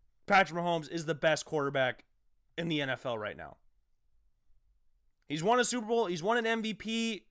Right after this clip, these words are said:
Like, what do you want him to do? Uh, he's the most talented quarterback in the N F L.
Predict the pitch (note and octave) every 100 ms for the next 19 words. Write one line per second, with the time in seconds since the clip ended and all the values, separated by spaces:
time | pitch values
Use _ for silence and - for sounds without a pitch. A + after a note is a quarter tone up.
0 | _ E3 F3+ - _ _ _ _ _ _
1 | - A3 B3 A#3 A3 F3+ A#3+ C#3 - _
2 | _ _ _ _ E3 F3+ F3 D#3 G#3+ G3
3 | - A3 A#3+ G3+ F#3+ F#3+ F3+ E3+ D#3+ D#3
4 | C#3+ B2+ A#2+ A#2+ D#3